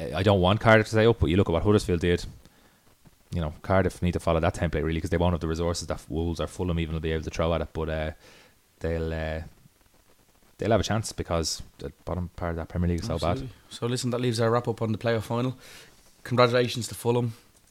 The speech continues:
Speaker 2: Absolutely smashing job.
Speaker 1: Yeah, we're
Speaker 2: And
Speaker 1: certainly delighted.
Speaker 2: commiserations to Aston Villa.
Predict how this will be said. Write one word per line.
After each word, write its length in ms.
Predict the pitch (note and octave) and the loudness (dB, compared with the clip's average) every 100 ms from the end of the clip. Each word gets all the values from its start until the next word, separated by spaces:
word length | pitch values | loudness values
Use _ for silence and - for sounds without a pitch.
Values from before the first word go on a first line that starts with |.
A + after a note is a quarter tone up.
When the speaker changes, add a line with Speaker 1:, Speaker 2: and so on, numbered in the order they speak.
| _ _ _ | _ _ _
Speaker 2:
Absolutely 340 | A#2 A#2+ - G#2+ | -6 -6 -6 -6
smashing 420 | - A#2+ A#2+ A#2 | -4 -4 -2 0
job. 260 | A2 A2 - - - | 0 -2 -6 -10 0
Speaker 1:
Yeah, 140 | F2 | 4
we're 120 | F2 | 4
Speaker 2:
And 80 | F#2 | 6
Speaker 1:
certainly 260 | G2 E2 E2+ | 6 4 4
delighted. 300 | E2+ F2 - - - | 2 0 -4 -14 -18
Speaker 2:
commiserations 680 | - A#2+ A#2 A2+ A2+ A2 G#2+ | -2 0 2 2 2 0 -2
to 280 | - G#2+ G2+ G2 G#2 | -2 -2 -2 -6 -10
Aston 240 | - G2+ | -8 -6
Villa. 240 | G2 F#2+ | -6 -8